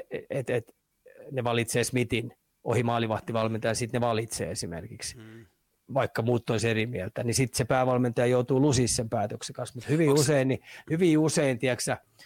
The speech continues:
Speaker 1: ammattilaiset, että päävalmentajan tehtävä on pistää peliä kuntoon, maalivahtivalmentajan
Speaker 2: Mm.
Speaker 1: tehtävä on pistää maalivahtivalmennusta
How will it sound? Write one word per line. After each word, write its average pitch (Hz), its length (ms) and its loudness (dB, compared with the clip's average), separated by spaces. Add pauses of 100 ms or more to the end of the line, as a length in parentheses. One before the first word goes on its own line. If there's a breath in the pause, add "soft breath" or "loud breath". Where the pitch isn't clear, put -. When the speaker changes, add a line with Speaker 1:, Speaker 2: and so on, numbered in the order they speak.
(300 loud breath)
Speaker 1:
ammattilaiset, 127 800 0
että 127 180 -2
päävalmentajan 131 600 2
tehtävä 120 380 -2
on 117 80 -2
pistää 123 300 -2
peliä 127 420 0
kuntoon, 110 460 -8
maalivahtivalmentajan 123 1400 -2
Speaker 2:
Mm. 113 60 -12
Speaker 1:
tehtävä 113 380 -4
on 113 80 -4
pistää 120 340 -4
maalivahtivalmennusta 123 1000 0